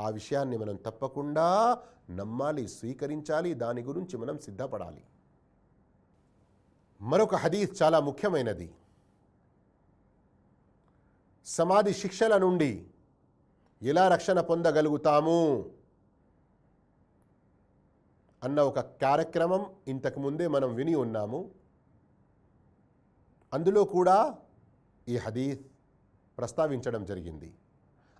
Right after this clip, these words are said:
అయితే ఈరోజు అదే హదీసు ద్వారా మనకు మరో విషయం బోధపడుతుంది, ఈనాటి శీర్షికకు సంబంధించిన విషయం. కర్మలను స్వయంగా అల్లాహ్ రబ్బుల్ ఆలమీన్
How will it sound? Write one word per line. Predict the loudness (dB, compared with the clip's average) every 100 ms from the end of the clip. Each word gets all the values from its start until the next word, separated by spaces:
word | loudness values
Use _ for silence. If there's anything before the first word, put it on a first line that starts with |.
| -4
అయితే | -2 0
ఈరోజు | 0 4 8 8 8
అదే | 6 6
హదీసు | 6 4 2 2
ద్వారా | 4 6
మనకు | 4 2 2 0 -2 -8 -4
మరో | 4 8 8
విషయం | 6 4 6
బోధపడుతుంది, | 6 4 2 0 0 0 0 -2 -6 -6
ఈనాటి | 0 4 4 4 2 0 -2 -6 -18 _ -10
శీర్షికకు | -4 -4 -4 -4 -4 -4
సంబంధించిన | -6 -6 -4 -6 -6 -8 -10
విషయం. | -10 -14 -14 -14 -18 -20 _ _ _ _ _ _ _ _ _ _ _ -2
కర్మలను | 0 4 4 4 2 -2 -6 -18 _ _ _
స్వయంగా | -4 6 8 8 8 8 8
అల్లాహ్ | 8 8 8
రబ్బుల్ | 8 8
ఆలమీన్ | 8 8 8 6 6 6 4 -2